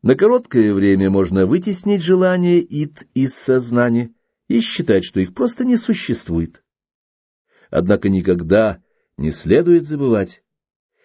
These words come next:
если мы считаем, что этих желаний не существует, само по себе это их не уничтожает. Постепенно они найдут способ выразиться,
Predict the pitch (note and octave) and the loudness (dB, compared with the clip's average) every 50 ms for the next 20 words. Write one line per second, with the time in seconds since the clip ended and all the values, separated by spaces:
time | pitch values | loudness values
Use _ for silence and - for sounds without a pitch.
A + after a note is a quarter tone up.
0 | _ _ _ _ - - D#2 G2 D#3 G3 A3 F#3+ - - C#3+ B2+ B2 A#2+ C3 E3+ | _ _ _ _ -8 -4 0 2 2 2 2 0 -4 -6 -2 0 0 2 2 0
1 | G3 F#3 F3+ - - - - A2 F#2 _ C3+ D3+ F3+ E3 C#3+ B2 - - - G2 | 0 -2 -2 -8 -10 -6 -6 -6 -2 _ 0 0 0 0 -2 -6 -10 -4 -2 -2
2 | F2+ F2 F2+ _ _ _ _ - B2 D#3+ F3 E3+ - G#2+ F#2 F2 E2 F2 G#2 C3+ | -2 -2 -4 _ _ _ _ 2 2 2 2 2 -4 -6 -6 -2 0 0 0 0
3 | D3 B2 F#2+ E2+ D#2+ G#2 D3 D3 - - A2 - - - F#2 F2 - - _ - | 0 -2 -2 -2 -2 -2 -2 -4 -4 -10 -10 -10 -10 -12 -12 -12 -12 -12 _ -10
4 | D#2+ D#2+ D#2+ D#2+ F#2+ - B3+ - - _ _ _ _ _ _ _ _ _ - - | -8 -6 -2 0 0 -2 -2 -4 -20 _ _ _ _ _ _ _ _ _ -6 -4
5 | F2 D#2+ E2 D#2 - - - - E2+ D2+ C#2 D#2+ D#2+ E2 E2+ E2+ - F#2+ G2 - | -2 -2 -2 -4 -6 -10 -10 -8 -8 -4 -2 0 0 0 0 0 -2 -4 -4 -4
6 | - F#2 F#2+ G2 G2+ G#2+ A2 A2+ A2+ - - - C3+ C3 B2 B2+ D#3 E3 D3 G2+ | -4 -2 -2 0 0 0 0 0 -2 -6 -8 -6 -6 -6 -4 -4 -2 -2 -2 -2
7 | F2 D#2+ _ _ _ _ _ _ _ _ _ _ _ _ _ _ _ _ - D#2+ | -4 -6 _ _ _ _ _ _ _ _ _ _ _ _ _ _ _ _ -6 -6
8 | D#2 - _ - F2+ F2 - - E3+ G#3+ G#3+ F#3+ C3+ G2+ F2+ D#2+ - _ _ _ | -6 -6 _ -4 -4 -4 0 2 2 2 2 0 -2 -2 -4 -6 -8 _ _ _
9 | _ - F2 F2+ E2+ E2 E2 E2+ E2+ D#2 E2 B2 D#3+ G#3 - - - _ - G#3 | _ -4 -2 0 0 0 0 0 -2 0 2 2 2 2 -2 -8 -12 _ 0 0
10 | F#3+ F#3 - F#3+ F3 - - E3 D#3+ C3+ A2+ G#2+ G#2 F#2+ - - - G2 - | 0 0 -2 -4 -4 -4 -8 -6 -4 -2 -2 -2 -2 -4 -6 -2 -4 -4 -4